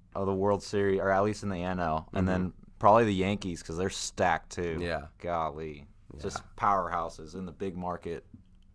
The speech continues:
Speaker 2: I
Speaker 1: uh,
Speaker 2: mean,
Speaker 1: cities.
Speaker 2: yeah, that's really all you could do, especially when you're a big city. You know,
Speaker 1: Uh-huh.
Speaker 2: you get a lot of guys there, especially why Texas hasn't really gotten a big guy. Um, I know it's
Speaker 1: Don't
Speaker 2: di-,
Speaker 1: make
Speaker 2: well,
Speaker 1: me
Speaker 2: we did
Speaker 1: cry.
Speaker 2: get Corey Kluber though.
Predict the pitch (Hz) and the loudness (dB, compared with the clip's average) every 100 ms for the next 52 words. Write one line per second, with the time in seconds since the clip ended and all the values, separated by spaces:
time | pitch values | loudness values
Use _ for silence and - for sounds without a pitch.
0 | - - - 78 87 87 90 80 76 - | -20 -12 -6 -4 -4 -2 -2 -4 -8 -12
1 | - 92 101 87 85 - - - - 104 | -4 0 2 0 -4 -8 -10 -20 -14 -2
2 | 165 185 110 107 98 - 85 117 98 - | 2 4 6 6 4 0 0 0 0 -2
3 | 101 - 92 90 90 - 92 - 120 98 | -2 -2 -4 -4 -2 0 0 0 0 0
4 | 85 101 95 90 87 85 - - 107 110 | 0 0 2 2 0 -4 -10 -10 -2 0
5 | 107 104 98 95 95 92 90 92 85 - | 2 4 4 4 2 0 0 -4 -4 -4
6 | 98 - 92 85 82 80 - 101 - 87 | -4 -4 -4 0 0 -2 -6 -6 -6 -8
7 | 87 82 82 85 85 85 78 82 73 82 | -8 -8 -6 -6 -4 -4 -4 -6 -8 -8
8 | 76 82 82 71 - - - - - - | -4 -2 -2 -2 -12 -20 -20 -20 -16 0
9 | 110 117 110 101 - - - 113 110 104 | 6 8 6 4 -2 -12 -12 -4 -2 2
10 | 101 - 120 120 127 190 185 220 - - | 0 2 4 6 10 10 10 8 8 8
11 | 214 202 190 170 - 127 90 85 73 | 6 6 4 4 4 0 0 -4 -8